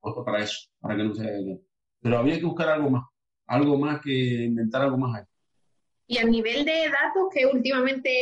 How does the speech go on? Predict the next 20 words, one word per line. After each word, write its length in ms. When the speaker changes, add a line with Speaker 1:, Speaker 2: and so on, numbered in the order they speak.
Speaker 2:
pues, 200
es 80
tendencia 400
no 80
solo 220
en 60
el 100
ámbito 300
cervecero, 520
sino 240
en 80
todos 180
los 160
ámbitos. 320
¿Vosotros 500
trabajáis 400
con 160
algún 240
dispositivo 800
chivato, 520